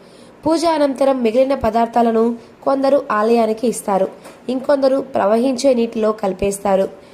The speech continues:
మిగతా పూజా సామాగ్రిని నీటిలో వదలాల్సిన అవసరం లేదంటున్నారు జ్యోతిష శాస్త్ర నిపుణులు.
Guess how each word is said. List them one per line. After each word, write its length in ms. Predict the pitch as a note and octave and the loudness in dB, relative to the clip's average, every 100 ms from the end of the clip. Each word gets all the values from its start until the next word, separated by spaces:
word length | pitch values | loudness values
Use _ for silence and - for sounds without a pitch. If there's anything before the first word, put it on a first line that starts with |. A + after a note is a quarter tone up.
| - - | -20 -8
మిగతా 300 | A#3+ C4 C#4+ | -2 -2 0
పూజా 360 | D#4+ C4+ B3+ C4+ | -2 0 2 2
సామాగ్రిని 760 | C4 A3+ A#3 A#3+ A#3+ A#3 A#3+ A#3+ | 0 0 0 0 2 2 0 -2
నీటిలో 420 | A3 A#3 C4 B3+ | -4 -2 0 2
వదలాల్సిన 520 | A#3 G#3 G#3+ A3 G#3+ - | 2 0 -2 -2 -6 -4
అవసరం 460 | F3+ F#3+ G#3 G#3 A#3 - - - | -2 -2 -2 -4 -4 -14 -20 -4
లేదంటున్నారు 680 | A3+ C4 C#4+ C#4 B3 A#3+ A#3 | 0 2 0 -2 -2 2 2
జ్యోతిష 520 | B3 A3+ A3 A#3+ A#3 | 0 0 -2 -2 -8
శాస్త్ర 360 | A#3+ A3 G3+ A3 | -8 -8 -6 -4
నిపుణులు. 500 | G#3 F#3 G3 F#3+ | -4 -6 -4 -4